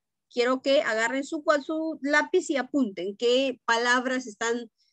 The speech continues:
súper difíciles. Que la única que hay ahí que puede ser su-, súper, eh, rara, tal vez que no lo han visto, escuchado, leído, algo es no. Los demás sí. Eh, voy con la segunda estrofa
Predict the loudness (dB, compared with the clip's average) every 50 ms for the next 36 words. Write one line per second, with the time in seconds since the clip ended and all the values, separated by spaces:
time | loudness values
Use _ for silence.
0 | _ _ _ -6 -4 -4 0 2 0 0 2 0 0 0 0 -2 -2 -4 -2 0
1 | 2 4 4 4 4 4 2 2 2 0 -2 -4 -4 -4 -2 -2 -2 -2 -4 -6
2 | _ -4 0 0 0 0 2 2 2 2 2 0 -4 -4 -6 -8 -4 0 2 2
3 | 2 2 0 0 -2 -2 -2 -2 -2 -2 -2 -2 -4 -6 -4 -4 -4 -4 2 2
4 | 2 2 2 -2 -4 -4 -4 -4 -2 -2 0 0 0 2 2 0 0 -2 -4 _
5 | _ -8 -6 -6 -8 -8 -6 -6 -4 -2 -2 -2 -2 -4 -6 -6 -8 -12 -12 -12
6 | -16 -18 -4 -2 -2 0 0 0 0 -2 0 -2 -2 0 -2 -2 -2 -2 0 0
7 | 0 0 0 -2 -4 -4 -4 -6 -8 -8 -8 -8 -10 -18 _ _ _ _ _ _
8 | _ _ -6 -6 -6 -6 -6 -2 -2 -2 -2 -2 -4 -8 -10 -10 -10 -14 _ _
9 | _ -20 -20 -20 -20 -20 _ _ _ -4 2 4 4 4 4 2 2 2 0 0
10 | 0 0 0 0 0 0 0 -2 -2 -4 -2 -2 -2 -2 0 -4